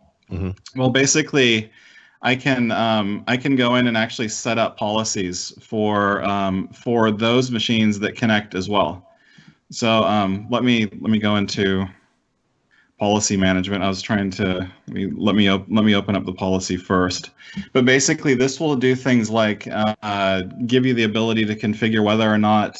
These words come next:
Speaker 2: um, the machine can run macros or do any of the, um, you know, we can, we can actually set policy of the, the behavior of, of the computer,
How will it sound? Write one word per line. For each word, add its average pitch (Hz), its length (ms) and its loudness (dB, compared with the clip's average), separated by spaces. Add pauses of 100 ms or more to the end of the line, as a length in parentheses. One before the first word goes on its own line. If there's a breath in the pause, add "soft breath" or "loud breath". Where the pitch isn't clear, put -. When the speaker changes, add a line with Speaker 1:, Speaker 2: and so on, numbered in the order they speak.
(100)
Speaker 2:
um, 98 500 -2 (720 loud breath)
the 107 600 4 (140)
machine 123 500 2
can 123 160 0
run 107 220 2
macros 110 920 -2
or 98 640 -2 (440 soft breath)
do 123 160 6
any 123 200 6
of 107 200 -2
the, 104 480 0
um, 95 500 0
you 110 100 0
know, 95 220 0 (380)
we 120 180 2
can, 120 180 0
we 113 120 2
can 120 100 0
actually 113 300 0
set - 260 -2
policy 110 400 -2
of 101 100 -2
the, 98 160 0
the 98 140 -4
behavior 104 500 0
of, 101 220 -2
of 110 220 0
the 110 100 -2
computer, 101 640 0